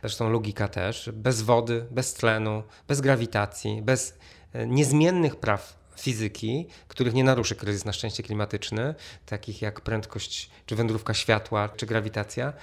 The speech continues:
że my nie możemy istnieć. I ruch praw natury niejako przywraca coś, co jest nam bardzo potrzebne i jest, e, alternatywą,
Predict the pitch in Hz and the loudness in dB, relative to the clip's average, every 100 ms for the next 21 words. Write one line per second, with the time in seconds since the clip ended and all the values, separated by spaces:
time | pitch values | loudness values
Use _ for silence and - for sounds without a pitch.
0 | - - - 139 151 160 175 185 220 165 | -18 -14 -2 0 2 2 2 4 4 2
1 | 107 - - 101 - - - 127 151 170 | -2 -8 -10 -12 -12 -10 -4 -2 0 0
2 | 151 143 156 156 151 147 139 - 151 165 | 0 0 2 2 2 0 -4 -4 0 2
3 | 190 156 - 104 113 - 139 139 143 135 | 2 0 -4 -4 -4 -6 -6 -4 -4 -2
4 | 127 127 123 127 - - 120 151 156 139 | 0 0 0 -4 -6 -4 -2 -2 -2 0
5 | 151 160 - - - 131 151 156 151 156 | 0 0 -4 -12 -10 0 2 4 4 2
6 | 156 151 101 98 | 4 2 2 -4